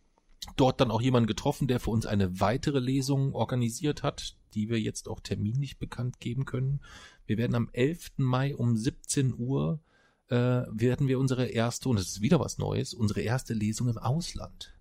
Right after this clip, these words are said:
Wir werden in Hall bei Tirol, werden wir, äh, auf den Auti-, auf, auf den Autismustagen sein und dort von siebzehn bis ungefähr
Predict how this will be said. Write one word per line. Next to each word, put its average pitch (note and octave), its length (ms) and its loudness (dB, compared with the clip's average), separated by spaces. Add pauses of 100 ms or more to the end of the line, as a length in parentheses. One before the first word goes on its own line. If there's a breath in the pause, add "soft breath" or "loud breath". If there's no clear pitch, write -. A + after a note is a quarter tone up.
(400 soft breath)
Wir G#2 120 -2
werden C3 280 4
in A#2+ 320 2
Hall G#3 360 4 (120)
bei B2 180 0
Tirol, C#3 800 2 (600)
werden G2 280 2
wir, G2 160 2
äh, G2+ 360 0
auf A2 120 -6
den A#2 140 -2
Auti-, D3+ 280 -2
auf, - 280 -4
auf - 100 -6
den - 160 -4
Autismustagen - 880 -4
sein G2+ 400 -4 (520 loud breath)
und A2 260 -2
dort A2+ 240 2
von A2 260 0
siebzehn C3 560 -2
bis A#2+ 140 -2
ungefähr G2+ 800 0